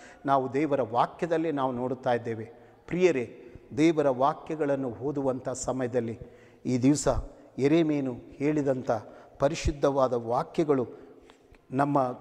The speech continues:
ಗಮನಕ್ಕೆ ಬರ್ತಾ ಇದೆ. ಏನೆಂಬುದಾಗಿ ನೋಡುವಾಗ, "ಯೆರೆಮೀಯನೇ, ಹೋಗು, ಬಾಗಿಲಲ್ಲಿ ನಿಂತುಕೊಂಡು ಹೊರಗಡೆ ನಿಂತ ಸಾರು." ಯಾವುದನ್ನು? "ಇಗೋ, ನೀವು ಒಂದು ವೇಳೆ ನೀತಿವಂತರಾದರೆ ನಿಮ್ಮನ್ನು ನೀವು ತಿದ್ದಿಕೊಳ್ಳ್ರಿ,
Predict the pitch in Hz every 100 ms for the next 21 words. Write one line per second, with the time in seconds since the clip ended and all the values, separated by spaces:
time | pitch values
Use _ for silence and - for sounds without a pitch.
0 | 117 110 147 175 175 - 131 135 - 131
1 | 123 117 - _ - 131 151 143 135 127
2 | 127 123 127 120 117 110 107 - - _
3 | 127 135 156 175 165 135 120 113 - -
4 | - - 147 147 120 - - - - -
5 | - 101 113 139 165 160 160 143 131 151
6 | 170 143 147 139 120 123 131 147 143 139
7 | 135 123 123 - - 104 120 135 - -
8 | - _ - - - 123 131 143 131 120
9 | 117 - - - - 147 160 180 123 -
10 | - - 139 180 240 208 165 160 156 147
11 | 139 139 131 113 - - - - 117 143
12 | 175 - 165 156 139 127 120 120 110 -
13 | - - 135 214 254 254 233 208 - 170
14 | 151 - 139 123 117 - -